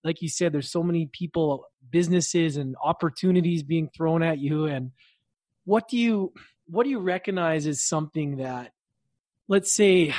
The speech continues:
<sighs> like, what is a downfall in some of these entrepreneurs then? I mean, is it just that they're, that they're not really serious, or, like, what is it they're lacking in skill that makes them a wantrepreneur versus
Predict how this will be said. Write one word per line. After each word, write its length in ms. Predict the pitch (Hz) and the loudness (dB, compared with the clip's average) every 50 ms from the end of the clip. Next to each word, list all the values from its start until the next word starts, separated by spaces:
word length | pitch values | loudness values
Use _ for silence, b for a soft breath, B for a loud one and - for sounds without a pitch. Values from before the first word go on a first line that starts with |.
| - - - | -6 -8 -10
<sighs> 220 | - - - - | -10 -12 -14 -16
like, 140 | - - - - | -16 -16 -16 -6
what 180 | 156 185 233 277 | -2 0 2 2
is 100 | 285 240 | 2 0
a 60 | 240 180 | -2 -2
downfall 800 | 147 156 160 156 180 214 247 233 - - 190 165 151 143 143 | 0 0 2 4 4 4 2 0 0 2 4 4 4 4 4
in 80 | 143 139 | 2 0
some 220 | - 170 160 151 | 0 0 0 2
of 60 | 147 | 2
these 180 | 139 147 131 143 | 0 0 0 0
entrepreneurs 680 | 135 135 123 123 113 - 120 120 120 117 113 110 104 | 0 -2 -2 -4 -4 -4 -4 -2 -2 -2 -2 -4 -4
then? 260 | 117 113 107 104 101 - | -6 -6 -6 -8 -8 -8
I 60 | 127 | -6
mean, 180 | 135 143 147 147 | -4 -2 0 0
is 140 | 151 143 143 | 0 0 0
it 120 | 151 139 | -2 -2
just 260 | 131 151 165 165 - | 0 0 2 2 2
that 140 | 180 170 147 | 0 -2 0
they're, 560 | - 156 151 147 147 143 139 139 131 131 131 - _ _ _ _ _ _ _ _ _ _ _ _ _ 151 | 0 2 2 2 2 2 2 0 0 -2 -4 -8 _ _ _ _ _ _ _ _ _ _ _ _ _ -6
that 240 | 151 156 147 - - | -4 -4 -4 0 0
they're 160 | 165 151 143 | 2 2 2
not 560 | 147 143 147 143 147 147 147 147 143 - 135 | 2 2 4 4 6 6 4 4 2 0 -2
really 240 | 135 143 147 147 143 | -2 0 2 2 0
serious, 680 | 127 - - - 147 143 151 165 185 202 220 208 - | 0 -4 -6 -4 -2 0 2 2 4 4 2 2 0
or, 240 | 170 160 165 160 156 | 2 2 4 4 4
like, 180 | 143 147 151 143 | 2 0 -2 -2
what 280 | 143 143 160 180 190 | -2 0 2 4 4
is 140 | 202 190 170 | 4 2 2
it 100 | 185 170 | -2 0
they're 140 | - 175 165 | 0 0 0
lacking 560 | 143 135 139 135 135 160 165 - - 160 151 | 0 -2 0 0 0 0 0 -2 -2 -2 -2
in 100 | 139 135 | -2 -2
skill 480 | 127 - - - - 165 170 180 160 131 | -2 -6 -8 -4 0 4 4 4 4 4
that 140 | 123 120 131 | 2 0 0
makes 280 | 151 156 143 - - | 0 0 0 -2 -2
them 140 | - 156 143 | -2 0 0
a 60 | 135 | -2
wantrepreneur 840 | 123 123 131 127 135 147 - 156 143 120 131 131 123 117 117 117 107 | -2 0 0 0 0 -2 -4 -6 -6 -4 -4 -4 -2 -2 -4 -4 -4
versus 800 | 110 123 123 127 - - 127 123 117 110 101 - - - - | -4 -6 -6 -6 -6 -8 -8 -6 -6 -6 -8 -8 -10 -10 -12